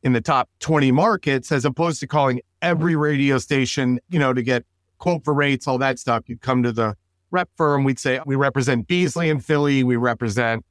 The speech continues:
Emmis in Indianapolis," and so forth and so forth. So the net net is you had to learn all that stuff. So I have a fond appreciation, being a radio geek and a former on-air guy, you know, all the personalities and all that sort of stuff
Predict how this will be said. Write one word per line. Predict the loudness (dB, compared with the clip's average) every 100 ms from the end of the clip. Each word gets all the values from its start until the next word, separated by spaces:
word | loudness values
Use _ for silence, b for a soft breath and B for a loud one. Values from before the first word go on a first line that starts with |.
| _ -2
Emmis | 0 0 -2 -4
in | -2 0 0 0 -2
Indianapolis," | 0 0 0 -2 -2 -2 -2 -2
and | -2
so | 0 -2
forth | 0 -2 -2
and | -4
so | -4
forth. | -8 -16 -12
So | -4 -2 -2 _ _ _ _ -4
the | 0
net | 0 0
net | -2 0
is | -2
you | -2
had | -2 -2
to |
learn | 0 2 2
all | 0
that | -4 -10
stuff. | -10 -10 -10
So | -2 0
I |
have | 2
a | 0
fond | -4 -4 0 2 0
appreciation, | 0 -2 -4 -2 0 2 2 0 -4
being | 0 0
a | 0
radio | 0 2 0 0
geek | -2 -2
and | -2
a | -2
former | 0 2 2
on-air | 2 0 0 -4
guy, | -4 -2 -2
you | 0
know, | 0
all | 2 0
the | -4 _
personalities | -4 -4 -2 -2 0 -2 -2 -6 -4
and | -2
all | 0
that | 0 -4 -4
sort | -4 -2
of | -2
stuff | -2 0 0